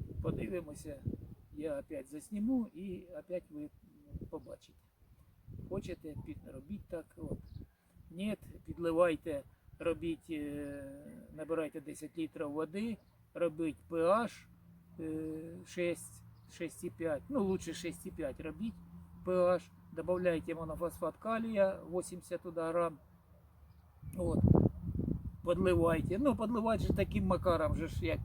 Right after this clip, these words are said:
завжди, вилили десять літрів води, п'ять літрів підлили, е, підкормки цієї, от, воду впитало, зверху іще,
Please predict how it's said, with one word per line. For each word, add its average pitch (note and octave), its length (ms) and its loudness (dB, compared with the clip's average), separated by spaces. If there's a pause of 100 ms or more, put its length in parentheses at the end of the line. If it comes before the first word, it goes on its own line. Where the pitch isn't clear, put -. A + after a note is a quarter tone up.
(120)
завжди, A#2 460 -6 (480)
вилили E3+ 400 6
десять D#3 380 -2
літрів D3+ 360 -2
води, F#3+ 480 0 (560)
п'ять E3+ 280 2
літрів D#3+ 560 -2 (140)
підлили, D3+ 600 0
е, C#3+ 140 -4 (960)
підкормки A#3+ 600 0
цієї, A#3 480 -2 (320)
от, F3 240 2 (600)
воду F3 320 4
впитало, F#3+ 760 4
зверху E3+ 520 4
іще, D#3 500 -4